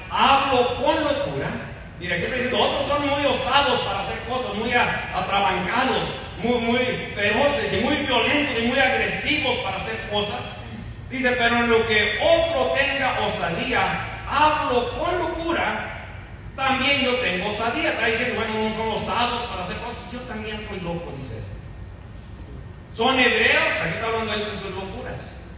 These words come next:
"Yo también". No, claro, ¿de qué se jactan?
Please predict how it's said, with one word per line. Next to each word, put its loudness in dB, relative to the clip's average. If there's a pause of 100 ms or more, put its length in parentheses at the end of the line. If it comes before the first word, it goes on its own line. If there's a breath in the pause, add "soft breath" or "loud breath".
(480)
"Yo -4
también". -4 (200)
No, -4
claro, 0
¿de 0
qué -4
se -4
jactan? -6